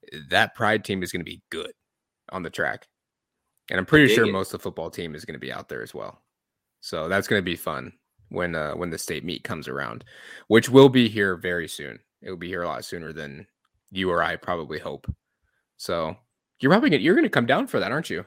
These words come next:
Speaker 2: For state?
Speaker 1: Mm-hmm.
Speaker 2: I'll probably be there.
Speaker 1: If Flagstaff,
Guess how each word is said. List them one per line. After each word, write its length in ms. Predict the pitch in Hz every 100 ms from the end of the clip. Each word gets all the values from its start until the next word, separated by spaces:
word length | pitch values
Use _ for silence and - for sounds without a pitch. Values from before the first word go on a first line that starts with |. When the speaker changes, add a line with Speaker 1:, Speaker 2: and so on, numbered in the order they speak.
| _ _ _ _ _ _ _ _ _ _ _ _ _ _ _
Speaker 2:
For 420 | 123 110 101 -
state? 540 | - - 120 160 - _ _ _ _ _ -
Speaker 1:
Mm-hmm. 160 | 117 185 - _ _ _ _ _ _ _
Speaker 2:
I'll 80 | 190
probably 280 | 220 170 107
be 160 | 90
there. 280 | 87 90 - _ _ _ - _ _ _ _ _ _ _ _ _ _
Speaker 1:
If 180 | - 117
Flagstaff, 680 | - 113 120 - 117 104 -